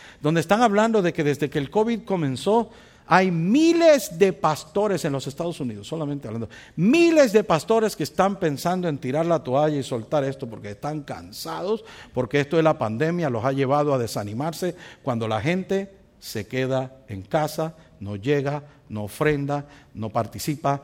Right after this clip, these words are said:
no ora, no hace nada, y todos asustados, y él tratando, y tratando, y tratando, y la gente criticando. Miles de iglesias están en peligro porque hay miles de pastores que están, que dicen, "Se acabó.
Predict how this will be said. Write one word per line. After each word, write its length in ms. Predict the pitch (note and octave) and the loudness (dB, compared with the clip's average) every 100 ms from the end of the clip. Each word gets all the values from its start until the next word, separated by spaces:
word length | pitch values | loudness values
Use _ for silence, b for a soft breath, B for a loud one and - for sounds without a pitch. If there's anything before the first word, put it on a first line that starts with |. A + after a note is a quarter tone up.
| B B | B B
no 220 | G#2+ G#2+ - | -8 -6 0
ora, 400 | D3+ D3 D3 C#3+ B B | 2 4 0 -2 B B
no 80 | A#2+ | -6
hace 200 | A#2 B2+ | -2 0
nada, 580 | D3 D#3 D#3 D3+ - - | 2 4 2 -2 -10 -14
y 100 | A#2 | -6
todos 300 | C#3 C#3+ C#3+ | 0 0 0
asustados, 760 | C#3+ B2 - E3+ E3+ E3+ D3 | -2 -4 2 4 4 2 -4
y 80 | A#2 | -6
él 140 | A2+ A2+ | -6 -4
tratando, 640 | C3+ C3+ F#3 F#3+ F#3 F3 | -2 2 4 2 0 -4
y 40 | C#3 | -4
tratando, 580 | A#2+ C3+ F3+ F#3 F#3+ | -4 2 2 2 0
y 40 | D3+ | -4
tratando, 540 | B2+ B2+ F#3 G#3+ G#3+ | -4 -2 2 2 2
y 60 | F3 | 2
la 120 | B2 | 2
gente 600 | C#3+ F3 F3+ G3 - - - | 0 0 0 0 -2 -16 -8
criticando. 600 | B2+ A#2+ A2 F#2+ - - - _ _ _ _ _ _ _ _ b b b b b b b b _ | -6 -6 -8 -10 -12 -20 -20 _ _ _ _ _ _ _ _ b b b b b b b b _
Miles 800 | A#2 C3+ F3+ D4 D#4 D4+ B3+ - | -6 0 4 4 4 2 0 0
de 100 | C3+ | 0
iglesias 520 | A#2 C#3+ G#3 G#3+ F#3+ | 2 2 2 2 -4
están 280 | A#2+ - D3+ | -6 -6 -4
en 100 | E3 | -4
peligro 360 | D3+ B2+ D#3+ D#3 | -4 -4 -2 -4
porque 240 | B2 A2+ | -4 -4
hay 100 | C#3 | -4
miles 480 | C#3+ F#3 C#4+ D4 C4 | -2 0 0 0 -2
de 80 | F#3+ | -2
pastores 520 | B2+ A2+ A3 A3 G#3 | -4 -2 0 0 -2
que 80 | C3+ | -8
están, 300 | - F#3 F#3+ | -2 -2 -2
que 120 | D3+ | -4
dicen, 300 | E3 E3 D#3 | -4 -4 -6
"Se 280 | - - B2 | -8 -8 -8
acabó. 300 | - G#2 | -4 -2